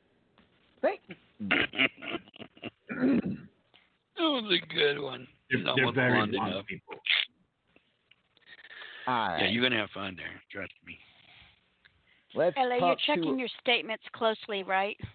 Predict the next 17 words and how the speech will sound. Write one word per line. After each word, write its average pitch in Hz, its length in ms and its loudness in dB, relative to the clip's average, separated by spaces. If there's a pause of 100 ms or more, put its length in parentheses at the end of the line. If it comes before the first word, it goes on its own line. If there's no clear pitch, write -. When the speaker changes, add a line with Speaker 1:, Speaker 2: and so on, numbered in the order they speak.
(1080)
Speaker 1:
Yes, 101 340 -2 (180)
well, 95 300 -4
you 98 180 -6
know, 87 360 -8 (160)
I, 95 200 -2 (120)
I 90 200 -4 (880)
Speaker 2:
Oh, 151 120 -2
th-, 160 200 -6 (100)
this, 208 160 2 (200)
this 202 160 0
is 170 120 -6
not 147 220 -6
on 135 120 -6
R 117 160 -10
A 120 60 -8
W 113 320 -2
S 104 80 -10